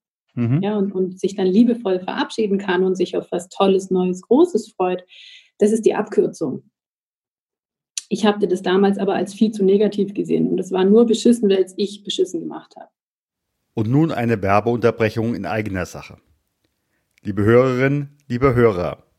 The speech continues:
Speaker 1: hast du auch seit Wochen den Eindruck, dass das Murmeltier bei dir täglich grüßt?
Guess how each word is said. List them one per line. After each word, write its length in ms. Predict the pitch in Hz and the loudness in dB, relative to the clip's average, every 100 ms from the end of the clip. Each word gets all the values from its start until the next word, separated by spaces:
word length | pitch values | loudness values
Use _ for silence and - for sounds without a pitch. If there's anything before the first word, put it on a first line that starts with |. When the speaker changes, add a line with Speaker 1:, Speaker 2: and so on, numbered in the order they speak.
| _ _ _ _ _ _ | _ _ _ _ _ _
Speaker 1:
hast 280 | - 107 - | -2 -2 0
du 320 | 123 113 98 - _ - | 0 2 0 -6 _ 0
auch 320 | 170 - - _ | 0 0 -14 _
seit 360 | 92 98 95 - | -6 -4 -4 -4
Wochen 280 | 95 113 110 | -4 -2 -2
den 160 | 98 | -2
Eindruck, 580 | - 90 90 113 113 - _ _ _ _ _ - | -4 -8 -6 -4 -4 -6 _ _ _ _ _ -4
dass 160 | 107 | -2
das 240 | 131 113 107 | 0 -2 0
Murmeltier 840 | 107 127 127 - 120 117 110 - 98 | 0 2 0 -2 2 4 2 -4 -10
bei 120 | 95 90 | -8 -6
dir 200 | 98 - | -8 -6
täglich 400 | 107 - 101 - | -8 -8 -14 -12
grüßt? 540 | 104 127 - - | -10 -10 -12 -20